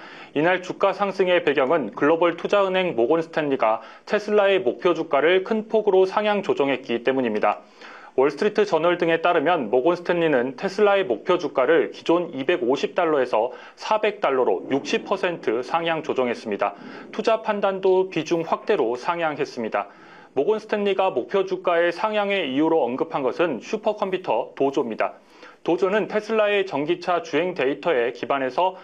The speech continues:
자율주행 소프트웨어를 만드는 슈퍼컴퓨터입니다. 모건 스탠리는 도조는 아직 개발 초기 단계이지만 장기적으로 자동차 산업을 넘어서 확장될 수 있다고 전망하고 있습니다. 또 모건 스탠리는 테슬라가 도입하고 있는 도조가 테슬라의 평가 가치에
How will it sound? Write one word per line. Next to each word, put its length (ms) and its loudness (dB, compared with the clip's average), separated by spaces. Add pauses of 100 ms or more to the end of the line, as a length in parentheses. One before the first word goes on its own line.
(160)
자율주행 680 0
소프트웨어를 680 0
만드는 420 0
슈퍼컴퓨터입니다. 1160 -2 (840)
모건 360 0
스탠리는 540 0
도조는 500 0
아직 340 0
개발 420 0
초기 260 -2
단계이지만 800 0
장기적으로 800 0
자동차 540 -2
산업을 440 0
넘어서 460 0 (220)
확장될 580 -2
수 300 0
있다고 500 0
전망하고 600 -2
있습니다. 460 -4 (380)
또 80 0
모건 240 0
스탠리는 460 -2
테슬라가 540 0
도입하고 440 0
있는 380 -2
도조가 560 0
테슬라의 560 0
평가 320 0
가치에 560 0